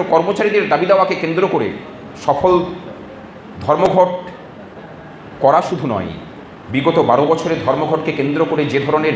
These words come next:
ভীতির সঞ্চার বর্তমান রাজ্য সরকার করতে পেরেছিল, তাকেও ভেঙে খান খান করেছেন এই রাজ্যের আপামর শিক্ষক কর্মচারীরা। কিন্তু তার পুরোভাগে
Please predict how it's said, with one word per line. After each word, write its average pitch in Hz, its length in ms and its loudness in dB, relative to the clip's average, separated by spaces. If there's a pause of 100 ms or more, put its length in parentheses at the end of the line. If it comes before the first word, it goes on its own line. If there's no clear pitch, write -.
ভীতির 165 340 -2
সঞ্চার 156 280 2 (280)
বর্তমান 160 360 4
রাজ্য 131 220 0
সরকার - 340 0
করতে 135 220 -2
পেরেছিল, 160 340 0 (680)
তাকেও 143 280 2 (120)
ভেঙে 151 280 2
খান 156 180 -2
খান 170 240 0
করেছেন 135 320 0 (420)
এই 147 120 2
রাজ্যের 147 320 2 (140)
আপামর 151 380 2
শিক্ষক 139 340 -2
কর্মচারীরা। 175 520 2 (840)
কিন্তু 254 340 4 (1200)
তার 156 200 2
পুরোভাগে 196 440 4